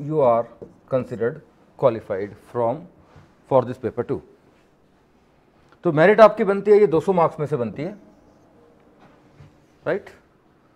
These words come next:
And in preliminary, the cutoff is on the basis of gen-, general studies paper one, right?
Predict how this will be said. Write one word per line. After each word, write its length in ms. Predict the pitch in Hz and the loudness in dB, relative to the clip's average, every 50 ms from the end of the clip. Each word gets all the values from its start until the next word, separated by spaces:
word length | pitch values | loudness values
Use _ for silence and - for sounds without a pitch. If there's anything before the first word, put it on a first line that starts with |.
| _ _ _ _ _ _ | _ _ _ _ _ _
And 400 | - 147 147 151 156 156 151 - - 160 | -4 -2 -2 -2 -2 -4 -6 -8 -8 -8
in 60 | 165 165 165 - - _ _ - _ _ _ _ _ _ _ _ _ _ _ _ _ _ _ _ _ _ _ _ _ _ _ _ _ _ _ _ _ _ _ _ _ _ _ _ _ _ _ - _ _ _ _ _ _ | -8 -8 -10 -12 -16 _ _ -20 _ _ _ _ _ _ _ _ _ _ _ _ _ _ _ _ _ _ _ _ _ _ _ _ _ _ _ _ _ _ _ _ _ _ _ _ _ _ _ -20 _ _ _ _ _ _
preliminary, 580 | - 170 170 190 196 196 175 135 110 120 139 170 - _ _ _ _ _ _ _ _ _ _ _ _ _ _ _ _ _ _ _ _ _ _ _ _ | -4 -4 -2 -2 -4 -6 -8 -8 -8 -10 -10 -12 -16 _ _ _ _ _ _ _ _ _ _ _ _ _ _ _ _ _ _ _ _ _ _ _ _
the 100 | 131 143 | -10 -8
cutoff 360 | 143 - 170 - 220 208 - | -2 -2 0 0 0 -2 -2
is 100 | 196 165 | -4 -4
on 120 | 180 175 170 | -4 -4 -4
the 80 | 165 143 151 | -4 -6 -6
basis 200 | 143 - 135 127 | -6 -6 -4 -4
of 220 | 135 131 - - | -4 -4 -6 -8
gen-, 320 | 127 127 127 135 139 110 | -8 -6 -6 -6 -8 -6
general 180 | 123 131 139 139 | -6 -6 -6 -6
studies 260 | 135 131 120 131 127 | -8 -8 -10 -10 -8
paper 260 | - 120 113 - 117 | -8 -10 -8 -6 -6
one, 180 | 104 110 131 196 190 - _ _ _ _ _ _ - _ _ _ _ _ _ _ _ _ _ _ _ _ _ _ _ _ _ _ _ _ _ _ | -6 -6 -8 -8 -12 -18 _ _ _ _ _ _ -20 _ _ _ _ _ _ _ _ _ _ _ _ _ _ _ _ _ _ _ _ _ _ _
right? 300 | 139 151 185 190 - - | -6 -6 -6 -6 -12 -20